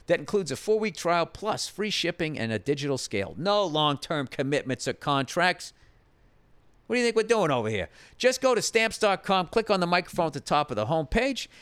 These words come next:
and enter code burr, B U R R. You know, I mentioned a while back, I mentioned it. I floated it out there to see if you guys would take the hint. No, I didn't mention it.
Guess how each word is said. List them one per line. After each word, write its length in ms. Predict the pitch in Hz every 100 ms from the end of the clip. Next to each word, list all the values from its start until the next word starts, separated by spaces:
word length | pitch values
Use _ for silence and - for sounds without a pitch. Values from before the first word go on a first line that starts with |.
| - -
and 160 | 196
enter 180 | 220 226
code 340 | 226 269 247 214
burr, 360 | 277 220 95 _ _ _ _ -
B 140 | 196 220
U 400 | 185 190 185 -
R 240 | 156 165
R. 320 | 135 131 87 - - - _ _ _ - - -
You 100 | 190
know, 160 | 214 220
I 160 | 220
mentioned 580 | 254 202 196 - 117 - - -
a 60 | 127
while 340 | 117 120 107
back, 300 | 104 107 98 -
I 120 | 170
mentioned 420 | 139 127 - 87
it. 80 | 78
I 100 | 139
floated 420 | - 160 131 110
it 120 | 101
out 180 | 107 101
there 160 | 104 92
to 60 |
see 180 | 87 -
if 140 | 104
you 60 | 95
guys 240 | 107 95
would 100 | -
take 200 | - 87
the 60 | -
hint. 140 | -
No, 120 | 87 - -
I 20 |
didn't 200 | 95 95
mention 260 | - -
it. 80 | -